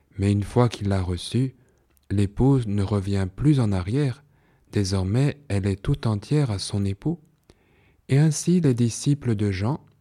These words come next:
désormais, resteront avec Jésus. Ils ne reviendront plus vers Jean-Baptiste, ils resteront avec Jésus. Et comme nous le disions aussi hier, voilà notre mission ici-bas sur la terre,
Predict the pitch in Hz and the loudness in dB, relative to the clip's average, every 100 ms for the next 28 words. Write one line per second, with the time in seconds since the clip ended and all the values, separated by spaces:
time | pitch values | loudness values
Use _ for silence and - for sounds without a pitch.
0 | _ _ _ - 110 113 113 107 98 110 | _ _ _ -4 0 2 2 0 0 -2
1 | 147 - _ _ _ _ 104 127 - - | -4 -10 _ _ _ _ 0 2 2 0
2 | 117 113 120 127 _ _ 101 101 107 101 | 0 2 0 -2 _ _ -2 0 0 -2
3 | 90 101 95 87 101 _ _ _ _ _ | -2 -2 -4 -8 -12 _ _ _ _ _
4 | - 104 104 101 104 107 104 104 101 120 | -4 0 2 2 2 2 0 -2 -2 2
5 | 160 175 127 104 104 98 95 - 98 - | 2 4 0 0 -2 -2 -4 -4 -8 -8
6 | - _ _ _ _ - 98 95 117 117 | -20 _ _ _ _ -4 -2 0 0 -2
7 | - 104 98 101 - _ 101 95 98 90 | -4 -4 -2 -4 -6 _ -4 -2 -2 -4
8 | 98 85 90 87 _ _ _ _ _ _ | -4 -4 -8 -12 _ _ _ _ _ _
9 | _ _ _ _ - _ _ _ _ - | _ _ _ _ -20 _ _ _ _ -2
10 | 98 - 98 101 101 101 101 107 107 104 | -2 0 0 0 0 -2 -2 0 0 0
11 | - - 101 98 120 127 110 104 107 104 | -4 -6 -4 0 0 -2 -2 0 0 0
12 | 101 - 104 104 95 123 135 120 - 110 | -4 -4 -2 -2 -4 -2 -2 -2 -4 -6
13 | 101 107 - 104 101 98 - 127 165 | -2 -4 -4 -4 -4 -4 -2 -2 -2